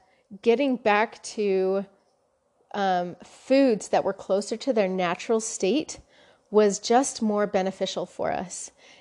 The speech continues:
And over that course of time, I lost enough weight, um, that when I got pregnant with our first child and, um, later on had her, I got down to a lower weight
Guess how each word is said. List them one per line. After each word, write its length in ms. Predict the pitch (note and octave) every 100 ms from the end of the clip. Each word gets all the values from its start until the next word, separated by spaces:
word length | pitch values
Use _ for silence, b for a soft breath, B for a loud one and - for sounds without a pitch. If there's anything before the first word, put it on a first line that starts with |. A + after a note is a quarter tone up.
| -
And 200 | A3 G#3+ -
over 200 | A#3 B3
that 200 | B3+ -
course 320 | - A#3+ A3
of 80 | A#3
time, 580 | - A3+ G#3+ G#3 A3 C4 - b b _
I 240 | - G3+ B3+
lost 640 | A#3 G3 B3 - - - _ _ -
enough 340 | G#3 G#3+ -
weight, 520 | G3 F#3+ C#4+ - - - _ -
um, 460 | G#3+ F#3+ F#3 F3+ F#3 B B _
that 220 | A3 G#3
when 260 | G3+ G#3 G#3+
I 280 | - G3 G3+
got 260 | G3+ -
pregnant 440 | - A3+ G#3 G3+ - _
with 340 | G3+ G3 G3
our 140 | G#3 F#3+
first 400 | - G3 G#3+ -
child 460 | G#3+ F3+ F3 B3+ - B B B B
and, 580 | - G3+ F#3 F3+ F#3 - - -
um, 380 | G3+ E3+ D3 C3 -
later 320 | A3 A3 G#3
on 160 | G3 F#3
had 260 | F3+ G3 F#3+
her, 440 | - C#4+ G#3+ G3+ -
I 160 | A3+
got 260 | C4 A#3 G3+
down 280 | A3 G3+ G#3
to 280 | - G3+ F3+
a 20 |
lower 460 | F3+ G#3 A3+ A#3
weight 500 | G#3+ G3+ G3+ - -